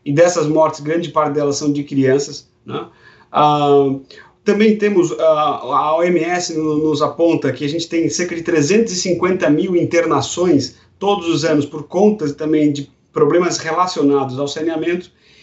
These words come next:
e tudo isso mostra, de certa forma, uma, uma contradição, uma grande contradição, né? O Brasil, que é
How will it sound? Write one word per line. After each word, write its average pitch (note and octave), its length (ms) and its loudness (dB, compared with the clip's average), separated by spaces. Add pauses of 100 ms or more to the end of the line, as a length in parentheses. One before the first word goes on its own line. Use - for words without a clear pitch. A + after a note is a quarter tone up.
(140)
e A3 80 -2
tudo A3+ 280 2
isso A#3+ 280 -2
mostra, G#3+ 380 2
de F3 80 0
certa D#3 320 -2
forma, F#3 380 -4
uma, F3+ 400 0
uma G3 240 -4
contradição, G#3 640 -2
uma F3 340 -6
grande G#3+ 300 2
contradição, G#3 720 -2 (260)
né? C#3 140 0
O D#3 120 0
Brasil, E3+ 560 0
que F3+ 200 -4
é D3+ 300 0